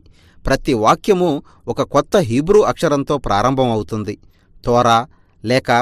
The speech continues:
పంచకాండాలు దేవుడు తన ప్రజలకు ఇచ్చిన అద్భుతమైన బహుమానం అని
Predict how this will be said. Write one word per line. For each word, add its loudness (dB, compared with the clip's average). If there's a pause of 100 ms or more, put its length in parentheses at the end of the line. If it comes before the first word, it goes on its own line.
పంచకాండాలు 0 (420)
దేవుడు 4
తన 0
ప్రజలకు -2
ఇచ్చిన -4
అద్భుతమైన -2
బహుమానం -2 (100)
అని -4